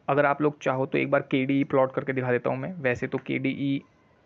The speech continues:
बहुत ही easy है, इसमें लेकिन कोई दिक्कत है नहीं, लेकिन फिर भी डीएफ़ डॉट प्लॉट डॉट केडीई और हाँ,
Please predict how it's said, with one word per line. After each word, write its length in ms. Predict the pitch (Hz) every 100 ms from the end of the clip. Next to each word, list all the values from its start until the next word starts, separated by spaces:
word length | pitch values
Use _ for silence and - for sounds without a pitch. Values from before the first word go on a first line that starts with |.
| _ _ _ - _ _ _ _ _ _ -
बहुत 240 | 135 127
ही 40 | 117
easy 240 | 135 139
है, 120 | 143 143
इसमें 220 | 143 135
लेकिन 260 | 131 - -
कोई 140 | 131
दिक्कत 320 | 127 123 131 127
है 140 | 131
नहीं, 180 | 127 139
लेकिन 240 | 135 143
फिर 160 | 135 131
भी 140 | - _ _ _ _ _ _ _ _ _ - -
डीएफ़ 360 | 127 123 127 139
डॉट 400 | 139 143 - - _ _ _ - _ _ - - _ _ _ -
प्लॉट 360 | 127 127 131 - 151
डॉट 460 | 135 131 143 - - _ _ _ _ _ _ _ _ _ _ _ _ _ _ _ _ - - - _ - - -
केडीई 560 | 131 131 - 147 185 202 _ _ _ _ _ _ _ -
और 460 | - - - - - _ - - - - _ _ _ _ _ _ _ _ _ _ -
हाँ, 260 | 135 -